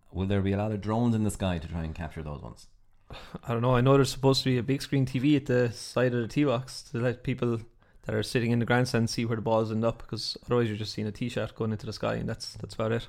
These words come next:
Speaker 1: Well, it's a fantastic hole, and I can't wait to see what the pros think of it and the spectators think of the Dell. Uh, Klondike and the Dell are the two famously named holes, holes in Lahinch.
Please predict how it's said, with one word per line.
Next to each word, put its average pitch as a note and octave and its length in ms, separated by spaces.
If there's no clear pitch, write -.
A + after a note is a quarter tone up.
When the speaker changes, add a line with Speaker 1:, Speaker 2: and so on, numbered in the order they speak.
Speaker 1:
Well, F#2 80
it's E2 100
a E2 60
fantastic G#2 520
hole, G2+ 280
and F#2+ 120
I F#2 80
can't G2 240
wait G#2 180
to F#2 60
see F#2 180
what F2 120
the E2 60
pros F#2 360
think F2+ 220
of F2 100
it F2 80
and E2+ 80
the D2+ 60
spectators F2 540
think F2+ 420
of E2+ 180
the E2+ 100
Dell. F2 360
Uh, E2 220
Klondike G2 380
and F2+ 100
the E2+ 60
Dell F2+ 240
are E2+ 80
the E2 160
two G2 340
famously F#2 360
named F2+ 220
holes, F2 240
holes F2+ 280
in E2 160
Lahinch. F#2 420